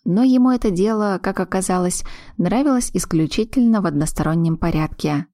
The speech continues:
до Глаши. А вот когда её увидел,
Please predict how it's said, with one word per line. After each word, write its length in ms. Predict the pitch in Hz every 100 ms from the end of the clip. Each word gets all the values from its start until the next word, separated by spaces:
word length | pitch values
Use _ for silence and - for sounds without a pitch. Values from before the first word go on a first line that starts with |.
| _
до 260 | 151 170 160
Глаши. 640 | 185 185 156 - 143 190 _ _
А 140 | 180 175
вот 180 | 156 -
когда 320 | 160 165 156
её 400 | 143 147 143 180
увидел, 520 | 156 151 - 143